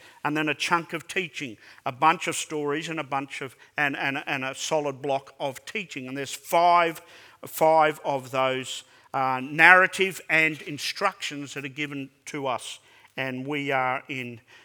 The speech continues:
uh, that sec-, uh, another section there. Let me read chapter eleven, verse one. After Jesus had finished instructing his twelve disciples, he went on there to teach and preach in the towns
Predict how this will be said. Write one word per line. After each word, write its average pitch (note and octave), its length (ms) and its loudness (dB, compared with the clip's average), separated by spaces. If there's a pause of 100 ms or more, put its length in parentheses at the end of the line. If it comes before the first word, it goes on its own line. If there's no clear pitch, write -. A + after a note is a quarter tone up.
(120)
uh, B2 500 -2
that C3 240 -6
sec-, - 420 -8
uh, C#3+ 180 -6
another C3 280 -4
section B2 440 -10
there. A#2+ 180 -10
Let D#3 120 -6
me F#3 100 -8
read D3+ 320 -2
chapter C#3 340 -6
eleven, B2+ 280 -6
verse B2+ 380 -8
one. B2 240 -10 (1400)
After A3 300 8
Jesus F#3 400 2
had D#3+ 140 -4
finished F#3+ 360 0
instructing E3+ 560 0
his D3+ 160 -4
twelve G3 280 -2
disciples, D3 520 -4
he C#3+ 120 -6
went F3+ 200 -2
on F3 180 -4
there C#3 240 -2
to - 180 -12
teach F3 400 -8
and D3 140 -12
preach D3+ 320 -6
in C#3+ 80 -8
the C#3 80 -10
towns D3 520 -6